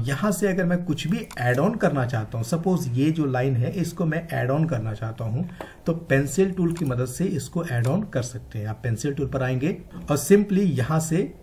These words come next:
इस पाथ पर क्लिक करते हुए आगे बढ़ेंगे और कुछ यूं कर देंगे तो ये देखें इसके साथ ऐड हो जाएगा। और पेंसिल टूल की मदद से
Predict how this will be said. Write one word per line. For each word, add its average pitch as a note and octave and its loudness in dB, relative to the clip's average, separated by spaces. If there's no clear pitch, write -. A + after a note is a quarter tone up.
इस F3 2
पाथ D#3 4
पर E3 2
क्लिक D#3 0
करते C3 -2
हुए A#2+ -2
आगे A2+ 0
बढ़ेंगे C#3 0
और F#3+ -2
कुछ - -4
यूं C3+ 2
कर A#2 -4
देंगे A2+ -4
तो D#3+ -2
ये B2+ 2
देखें A#2 0
इसके B2+ -4
साथ - -6
ऐड G#2 -2
हो G#2+ -6
जाएगा। A#2 -10
और C3+ 4
पेंसिल C#3+ 4
टूल D#3+ 6
की D#3+ 0
मदद B2+ 2
से C#3 0